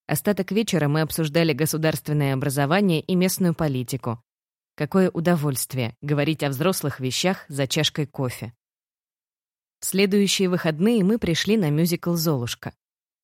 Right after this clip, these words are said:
Актовый зал старшей школы был битком набит плачущими младенцами и шумными беспокойными малышами.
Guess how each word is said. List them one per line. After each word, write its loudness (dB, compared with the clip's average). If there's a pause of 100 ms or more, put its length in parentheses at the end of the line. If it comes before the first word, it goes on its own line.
(500)
Актовый 0
зал 2
старшей -2
школы 0
был 2
битком 0
набит 0
плачущими 0
младенцами 0
и 0
шумными 2
беспокойными 0
малышами. 0